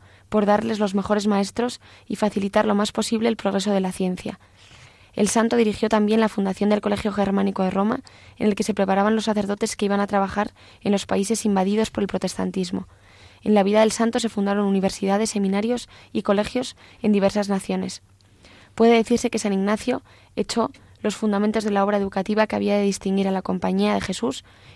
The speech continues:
y que tanto iba a desarrollarse con el tiempo. La prudencia y caridad del gobierno de San Ignacio le ganó el corazón de sus, de sus súbditos. Era con ellos afectuoso como un padre, especialmente con los enfermos,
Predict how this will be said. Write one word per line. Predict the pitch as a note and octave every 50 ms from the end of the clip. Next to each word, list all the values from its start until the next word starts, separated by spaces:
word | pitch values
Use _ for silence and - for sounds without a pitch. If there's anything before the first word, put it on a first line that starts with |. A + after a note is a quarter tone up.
| - -
y | - G#3+
que | - G#3
tanto | G3 - G#3 G#3+ G#3 G3+
iba | G3+ G#3 G#3+ A3+ A#3 - - - - - _
a | - G3+
desarrollarse | G3+ G3 - G3 F#3 F#3+ F#3 F#3+ G3 G3 G3 - - G#3
con | - G3+ F#3
el | F#3 F#3
tiempo. | - - G3 G3+ - - - - _ _ _ _ _ - _ _ - _ _ _ _ - _ _ _ _ _ _ _ - _ _ _ - - _ _ _ - - - - - - - - -
La | - G#3+
prudencia | G3+ G#3+ G#3+ G#3+ A#3 A#3+ A#3 -
y | B3
caridad | - A#3 A3 A3 G#3+ G#3+ G#3+
del | G#3 G3+
gobierno | G3+ G3 G#3 G#3 G#3+ G#3+
de | G#3+ G#3+
San | - G#3
Ignacio | G3 G3 G3 G#3 A3 A3 - B3
le | A3 G3+
ganó | G3 F#3+ G3
el | G3+ G#3
corazón | - G#3 G3+ G3 - G#3 G3+
de | G3+
sus, | - G#3 F3+ F3+ - - F#3+ F#3 -
de | - G3 G3
sus | F#3 F#3 F3
súbditos. | - - F#3+ F3+ F#3 G3 - - F#3+ - - - - - - - - - -
Era | - G#3+ A3+ A3
con | - A3 A3
ellos | A3 A3+ B3 B3+ - - _ - - -
afectuoso | - G3 - G#3+ - - G#3 G#3 G#3 A#3 -
como | - A3 G3+
un | G3 -
padre, | G3 F#3 F3+ F#3
especialmente | F3+ - - F#3+ F#3+ G3+ G3+ G3+ G#3 G#3+ A3 -
con | G#3 F#3+
los | F#3+ -
enfermos, | - F3+ F3+ - F#3 F#3 F#3+ G3+ G3 -